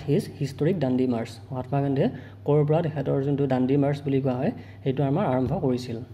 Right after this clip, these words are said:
ইয়াৰ অপশ্যনসমূহ দিয়া আছে Dandi, চম্পৰণ, Sabarmati Ashram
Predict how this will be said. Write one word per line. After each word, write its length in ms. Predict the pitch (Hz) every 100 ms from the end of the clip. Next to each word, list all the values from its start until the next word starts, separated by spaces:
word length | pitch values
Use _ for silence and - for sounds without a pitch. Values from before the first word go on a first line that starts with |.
| -
ইয়াৰ 360 | 135 120 123 131
অপশ্যনসমূহ 440 | 139 - 147 151
দিয়া 140 | 151 151
আছে 180 | 151 147
Dandi, 400 | 123 127 131 165 - - -
চম্পৰণ, 600 | - 139 135 139 143 175 - - -
Sabarmati 520 | 139 139 147 143 156
Ashram 320 | 147 - 180